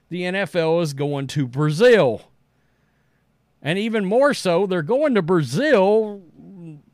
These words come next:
on a Friday night. Now,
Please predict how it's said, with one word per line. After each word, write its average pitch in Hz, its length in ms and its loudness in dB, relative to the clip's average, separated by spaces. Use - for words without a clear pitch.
on 175 240 -2
a 147 80 0
Friday 240 520 0
night. 180 380 0
Now, 175 540 0